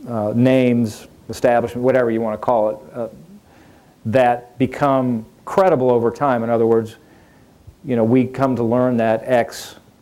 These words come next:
brand provides reliable information after we've been getting bad information. But so, but I do think it's gonna take a long time for that kind of migration to happen, where we'll go from, you know, a thousand sources of information right now,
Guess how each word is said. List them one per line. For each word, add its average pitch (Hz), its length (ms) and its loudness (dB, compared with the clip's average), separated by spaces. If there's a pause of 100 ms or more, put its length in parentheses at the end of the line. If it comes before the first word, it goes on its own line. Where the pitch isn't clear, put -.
brand 110 560 -2 (600)
provides 123 420 0
reliable 110 480 0
information 110 560 -6
after 104 220 -8
we've 104 140 -4
been 107 360 -8
getting 107 260 -2
bad 110 220 0
information. 104 580 -8 (300)
But 123 100 -2
so, 165 120 -4
but 131 180 0
I 135 80 2
do 156 180 0
think 143 140 -2
it's 113 100 -6
gonna 117 140 -4
take 202 300 -2
a 139 40 0
long 110 280 -2
time 113 340 -6 (300)
for 123 100 0
that 113 140 2
kind 120 140 0
of 110 60 0
migration 107 480 0
to 104 60 -2
happen, 113 380 -2
where 104 220 0 (280)
we'll 123 100 0
go 127 140 2
from, 113 240 -4 (540)
you 147 80 -6
know, 123 100 2
a - 20 -2
thousand 151 540 0
sources 135 420 0
of 110 60 -6
information 117 580 -2
right 110 260 0
now, 113 520 -6